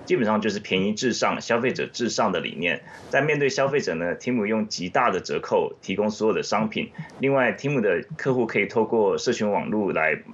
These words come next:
晒单，来分享自己买的东西，来获得回馈。另外，app 上面呢，能够看到其他买家在买什么东西，在页面上一旦登录之后，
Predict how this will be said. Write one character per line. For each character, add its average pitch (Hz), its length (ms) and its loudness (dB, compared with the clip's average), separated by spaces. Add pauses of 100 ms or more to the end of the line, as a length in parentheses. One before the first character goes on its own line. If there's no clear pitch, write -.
晒 107 280 2
单， 95 280 0
来 78 160 -2
分 127 180 0
享 101 140 -2
自 - 140 -6
己 98 80 -2
买 95 200 -2
的 82 80 -2
东 101 160 0
西， 98 200 -4
来 78 120 0
获 98 140 0
得 85 140 2
回 76 180 -2
馈。 92 300 2 (300)
另 143 120 2
外， 131 80 4
app 131 220 2
上 123 200 0
面 113 160 2
呢， 98 180 0
能 92 120 -2
够 110 180 -2
看 - 160 -4
到 104 140 2
其 - 160 -6
他 127 220 0
买 92 180 -2
家 110 160 2
在 110 140 0
买 90 160 2
什 110 120 -4
么 110 80 -6
东 - 180 -2
西， 120 200 -8
在 110 160 0
页 131 140 2
面 120 160 2
上 107 180 -2
一 90 60 -6
旦 113 180 2
登 117 160 2
录 120 160 2
之 - 100 -4
后， 101 240 2